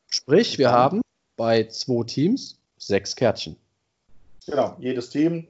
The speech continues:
Speaker 2: drei, drei Teammember, drei Armee, drei Kärtchen. Äh,
Speaker 1: So sieht's aus.
Speaker 2: und dann,
Speaker 1: Und
Speaker 2: wenn wir, wenn wir als Orga, wir haben den, also wir pairen die Teams nach dem Ranking,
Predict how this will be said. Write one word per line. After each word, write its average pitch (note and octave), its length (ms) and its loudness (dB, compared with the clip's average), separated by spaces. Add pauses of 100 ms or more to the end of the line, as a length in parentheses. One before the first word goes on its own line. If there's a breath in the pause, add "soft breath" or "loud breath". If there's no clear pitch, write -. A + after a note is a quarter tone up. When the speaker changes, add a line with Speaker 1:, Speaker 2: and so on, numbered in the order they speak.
(140)
Speaker 2:
drei, A#2+ 300 6
drei A#2 240 2
Teammember, F3 480 2
drei A#2 320 4
Armee, C3 340 4 (240)
drei G#2+ 220 0
Kärtchen. C#3 460 2 (600)
Äh, A2 260 6
Speaker 1:
So A2 60 4
sieht's A2+ 220 -6
aus. G#2+ 340 0 (1300)
Speaker 2:
und - 80 -2
dann, B2 140 10
Speaker 1:
Und B2 80 6
Speaker 2:
wenn B2 200 4
wir, D3 360 4 (120)
wenn - 140 -4
wir C#3+ 160 4
als - 300 -4
Orga, D#3+ 420 6
wir B2+ 120 4
haben C3+ 120 -2
den, C3 100 -4
also B2 380 -2
wir A#2 140 4
pairen C3+ 500 2
die G#2+ 80 -8
Teams F#3+ 440 -6
nach A2+ 180 2
dem A2 140 -2
Ranking, F#3 520 -2